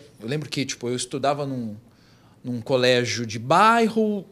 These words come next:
sem uma educação muito pesada, e eu fui estudar nos cursinhos pra vestibular, que era um outro mundo. E o cara virou e falou assim: "Olha,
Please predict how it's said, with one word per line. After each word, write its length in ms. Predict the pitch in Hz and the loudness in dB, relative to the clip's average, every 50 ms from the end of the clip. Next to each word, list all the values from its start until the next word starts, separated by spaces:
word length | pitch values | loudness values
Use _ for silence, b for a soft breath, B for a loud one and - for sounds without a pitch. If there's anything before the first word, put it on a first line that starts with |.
| - - - - | -20 -16 -2 4
sem 420 | - - - 170 165 170 175 165 | 6 8 8 8 8 6 6 4
uma 120 | 156 151 | 4 4
educação 340 | 147 147 147 160 147 - 156 | 2 2 2 4 4 4 4
muito 240 | 139 135 139 131 - | 4 0 -2 -4 -2
pesada, 540 | - 180 170 151 160 170 190 220 233 226 220 | 0 0 2 4 6 8 8 8 6 6 4
e 40 | 220 | 4
eu 60 | 214 | 2
fui 160 | - 208 208 | 2 0 -2
estudar 280 | 202 - - 170 170 180 | -2 -2 -2 -2 -2 -2
nos 120 | 185 - | -2 -6
cursinhos 420 | - 190 180 170 - 175 170 165 - | -6 -6 -4 -2 -2 -2 -2 -4 -4
pra 120 | - 156 | -4 -4
vestibular, 540 | 156 156 151 - 175 180 175 151 147 160 - | -4 -4 -6 -6 -6 -2 0 2 0 0 0
que 60 | 185 | 0
era 100 | 196 208 | 0 0
um 120 | 175 139 131 | 0 0 2
outro 260 | 156 180 175 175 190 | 0 0 0 -2 -6
mundo. 260 | 147 117 104 98 92 B B B B B B B B B B B B B B B B | -4 -4 -6 -8 -10 B B B B B B B B B B B B B B B B
E 80 | 110 127 | -8 -6
o 40 | |
cara 220 | 127 - 143 139 143 | -2 2 2 2 2
virou 220 | 117 127 131 139 | 0 -2 -2 -2
e 40 | 135 | -2
falou 160 | 147 143 139 | -2 -2 0
assim: 280 | 135 131 - - 123 139 | 4 4 4 4 6 6
"Olha, 340 | 147 139 120 104 101 95 | 6 6 6 4 2 -2